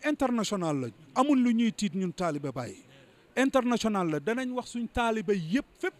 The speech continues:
fu ambassade Sénégal taxaw, ñu dem manifester wu, wane ne dañoo laal suñ pas-pas, te Sénégal gi joxuñ ñu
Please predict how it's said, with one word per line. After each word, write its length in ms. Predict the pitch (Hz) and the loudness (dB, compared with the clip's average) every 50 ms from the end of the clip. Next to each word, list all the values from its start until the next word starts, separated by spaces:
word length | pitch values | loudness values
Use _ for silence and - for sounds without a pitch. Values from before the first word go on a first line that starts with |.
| _ | _
fu 100 | - 302 - - | -6 -6 -2 0
ambassade 460 | 262 269 262 262 233 - - 220 220 - | 0 0 0 0 -2 -2 -4 -4 -6 -6
Sénégal 480 | - - 220 208 190 170 185 175 170 165 - | -6 -4 -4 -4 -2 -2 -2 -2 -2 -4 -6
taxaw, 280 | - 196 - 202 151 110 - - - - - - - _ - | -8 -6 -4 -4 -4 -6 -10 -18 -20 -20 -20 -20 -14 _ 0
ñu 120 | 196 220 | 2 2
dem 160 | 214 226 220 208 | 4 4 2 2
manifester 540 | 214 220 208 208 190 202 202 - - 208 | 2 0 0 0 -2 -2 -2 -2 0 0
wu, 120 | 185 175 175 | 2 2 2
wane 200 | 202 220 226 208 | 2 2 2 0
ne 100 | 190 180 170 | -2 -2 -2
dañoo 340 | 175 190 202 208 202 202 | -2 -2 0 0 2 2
laal 240 | 208 196 196 196 190 185 | 4 4 4 4 2 0
suñ 200 | - 202 202 190 | -2 -4 -4 0
pas-pas, 460 | - 214 180 - - 190 175 - - - - - 165 147 | 0 0 0 2 0 -2 -2 -2 -8 -16 -20 -20 -12 -8
te 120 | - 208 180 | -6 -6 -6
Sénégal 540 | - - 233 220 208 214 202 190 190 190 180 160 | -4 -6 -6 -4 -4 -4 -2 0 0 0 0 -2
gi 140 | 165 185 180 151 | -4 -6 -4 -4
joxuñ 220 | 196 185 - 175 170 | -4 -4 -4 -4 -4
ñu 260 | 165 165 180 220 | -2 -4 -4 -6